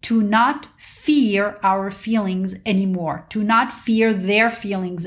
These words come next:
anymore? What if we could allow our emotions to exist? What if we could read the signs that they send us and feel empowered through life's challenges instead?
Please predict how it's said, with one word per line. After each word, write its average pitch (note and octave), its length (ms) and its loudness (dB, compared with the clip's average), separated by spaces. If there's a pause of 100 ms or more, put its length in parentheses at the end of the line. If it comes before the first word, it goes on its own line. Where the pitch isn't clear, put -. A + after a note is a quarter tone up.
(100)
anymore? F#3+ 720 -4 (380)
What G#3 200 2
if C#4+ 180 -2
we D#4 120 0
could D4+ 180 -2
allow A3 680 2
our G#3 260 2
emotions G3 640 -4
to F#3 160 -6
exist? F3 720 -4 (320)
What A#3+ 160 2
if C4+ 160 0
we A#3+ 80 0
could F#3+ 240 -2
read A#3+ 480 2
the A3+ 100 2
signs G3+ 640 0
that F3 200 0
they F#3 100 -4
send F3+ 440 -2
us A#3+ 380 0 (300)
and G#3 260 -2
feel C#4 560 -2 (840)
empowered A3 920 0 (460)
through B3+ 800 -2 (600)
life's G#3+ 400 0
challenges G3 680 -2
instead? - 560 -4